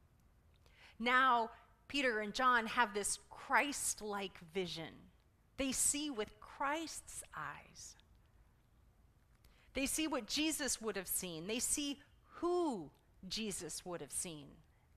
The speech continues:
and how Jesus would have seen.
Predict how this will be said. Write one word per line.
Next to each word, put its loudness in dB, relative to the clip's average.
and -2
how 4
Jesus -6
would -12
have -16
seen. -10